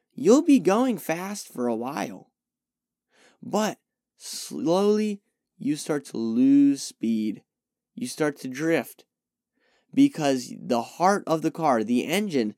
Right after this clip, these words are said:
is not working anymore. It has no fuel. We need to focus there. Focus on your heart, and then these good deeds will follow.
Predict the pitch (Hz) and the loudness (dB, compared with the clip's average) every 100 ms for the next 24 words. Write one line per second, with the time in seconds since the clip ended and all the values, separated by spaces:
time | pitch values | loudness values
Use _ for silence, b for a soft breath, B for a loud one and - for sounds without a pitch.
0 | b b 127 127 131 139 165 196 117 135 | b b -4 -2 -2 -4 -6 -6 -4 -2
1 | 165 - 110 98 92 90 90 - b b | -4 -6 -6 -6 -8 -8 -12 -16 b b
2 | 139 170 170 156 170 190 - 180 226 - | -6 -6 -4 -2 0 -2 0 2 2 -2
3 | _ _ _ _ _ _ b b b b | _ _ _ _ _ _ b b b b
4 | _ _ _ _ _ _ _ _ _ _ | _ _ _ _ _ _ _ _ _ _
5 | _ _ _ _ 127 151 175 180 180 170 | _ _ _ _ -6 -2 0 0 2 0
6 | - 135 123 - 147 147 147 131 - - | 0 -6 -4 2 2 2 -2 -2 -6 -16
7 | _ - 113 113 117 101 95 - _ _ | _ -14 -6 -2 0 -2 -6 -14 _ _
8 | _ _ _ _ _ - - 147 160 180 | _ _ _ _ _ -16 -2 2 2 0
9 | 165 - 127 139 127 113 113 117 113 92 | -4 -6 -6 -2 0 -2 -6 -2 -2 -2
10 | b b b _ 127 123 139 175 170 165 | b b b _ -4 -2 0 0 0 -2
11 | 139 - 127 117 107 110 101 101 - 90 | -2 -2 0 0 -2 -4 -4 -10 -12 -14
12 | 95 92 82 87 | -12 -14 -16 -18